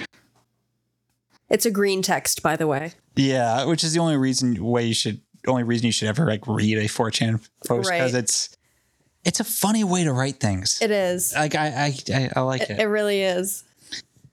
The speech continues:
Speaker 2: Be me. Be three years old. Family moves to grandparents' house in Dallas-Fort Worth, Texas, because dad lost a job and needs time to get back on feet. I love grandma's house,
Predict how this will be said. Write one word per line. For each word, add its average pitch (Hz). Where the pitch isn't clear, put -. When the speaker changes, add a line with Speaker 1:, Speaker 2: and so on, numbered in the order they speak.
Speaker 2:
Be 127
me. 196
Be 277
three 175
years 117
old. 95
Family 233
moves 196
to 165
grandparents' 127
house 135
in 107
Dallas-Fort 113
Worth, 127
Texas, -
because 123
dad 151
lost 156
a 160
job 147
and 117
needs 110
time 113
to 110
get 107
back 107
on 104
feet. -
I -
love 123
grandma's 107
house, 101